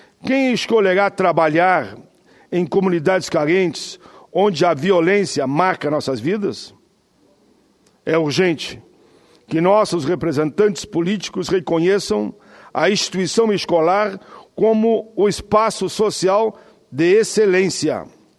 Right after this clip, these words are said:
Senhores e senhoras, ela diz, é na segurança desse espaço que nossos jovens estão se formando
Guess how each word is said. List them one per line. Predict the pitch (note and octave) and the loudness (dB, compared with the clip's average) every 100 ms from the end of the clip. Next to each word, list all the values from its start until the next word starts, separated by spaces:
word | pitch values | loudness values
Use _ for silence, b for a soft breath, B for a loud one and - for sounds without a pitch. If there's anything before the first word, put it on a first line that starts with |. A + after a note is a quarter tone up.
| _ _ _ _ b b b b _ _ _ _ b b b b b _ _ _ _ _ _ _ _ _ | _ _ _ _ b b b b _ _ _ _ b b b b b _ _ _ _ _ _ _ _ _
Senhores | - D3+ C#3 | -8 -4 -4
e | |
senhoras, | A#2 B2+ G2+ - - - - _ | -6 -8 -8 -14 -18 -20 -20 _
ela | D3+ D#3 | -4 -4
diz, | A#2+ B2 - - b b b - | -4 -8 -12 -16 b b b -6
é | D3 | -2
na | D#3 | -2
segurança | - D#3 D#3 F3 F3+ B2 | -2 -2 0 0 0 -4
desse | B2 C#3 - | -6 -6 -6
espaço | B2+ - - D#3 D#3 - F#3+ G#3+ - _ b b b - | -10 -12 -6 -2 -2 -4 -4 -6 -8 _ b b b -4
que | E3+ | 0
nossos | G3 G#3+ - D#3+ | 2 2 0 0
jovens | F3+ G#3 F#3 F#3+ | 2 2 2 -2
estão | G3 G3 | 0 -2
se | F#3+ | -2
formando | G3 G3 E3 G3+ A3+ F#3 C3 G#2 | -2 0 2 0 0 -2 -6 -8